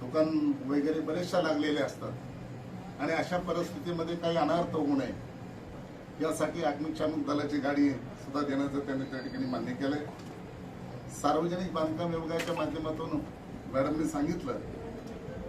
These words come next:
की रस्ता दुरुस्ती, रस्त्याच्या सभोवताली काही झाडी असेल त्या सुद्धा ज्या काही वाहतुकीला अडथळा निर्माण करतील ते काढून देण्याचं काम निश्चित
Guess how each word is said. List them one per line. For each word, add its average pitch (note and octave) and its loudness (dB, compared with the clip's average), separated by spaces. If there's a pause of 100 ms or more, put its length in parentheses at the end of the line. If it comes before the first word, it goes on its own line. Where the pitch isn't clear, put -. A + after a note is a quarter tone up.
की D3+ 0
रस्ता C#3+ 2
दुरुस्ती, D#3+ -2 (800)
रस्त्याच्या E3 -2
सभोवताली D#3 -2
काही E3 -2
झाडी C#3 2
असेल - 0 (1120)
त्या D#3+ 2
सुद्धा D#3+ -2
ज्या E3 0
काही E3+ 0
वाहतुकीला D#3 0
अडथळा E3 0 (320)
निर्माण E3 2
करतील C3 -2 (920)
ते D#3 -2
काढून D3+ 4
देण्याचं D#3 -2
काम D#3 2
निश्चित D3 0